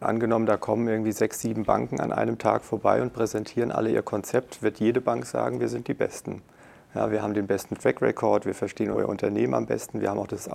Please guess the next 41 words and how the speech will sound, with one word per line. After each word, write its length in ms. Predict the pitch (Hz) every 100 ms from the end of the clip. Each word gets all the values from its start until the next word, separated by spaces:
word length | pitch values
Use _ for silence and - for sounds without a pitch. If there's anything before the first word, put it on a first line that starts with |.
| 113
das 160 | - 104
beste 360 | - 104 - 107
Team, 340 | - 147 139
wir 60 | 113
haben 100 | 101
sehr 160 | 107
viel 140 | - -
Erfahrung 520 | - - 120 123 131
und 140 | 110
so 140 | - 101
weiter. 340 | 101 104 165 - - - - - - -
Und 200 | 113 107
wichtig 280 | 131 - 165
ist 120 | -
eben 240 | - 123 123
dann 200 | 117 131
genau, 420 | 110 92 110 180 - - _ - - - -
so 200 | 98 101
wie 80 | 117
dann 180 | 117
auch 120 | - 110
das 160 | 107
Unternehmen 520 | - 107 101 101 113
sich 220 | 107 104 -
am 120 | 98
Kapitalmarkt 640 | 98 101 - 117 156 113
später 320 | - 104 101 98
positioniert 760 | 107 98 98 - 98 95 127
über 240 | 127 107
die 240 | 98 101 98
U 80 | 104
S 160 | 95
Ps, 360 | - 117 160 -
also 260 | 104 98
wo 120 | 104 117
sind 260 | 104 95
wir 100 | 95
besser 320 | 90 - 135
als 160 | 117 -
viele 280 | - 101 101
andere, 440 | 95 95 110 170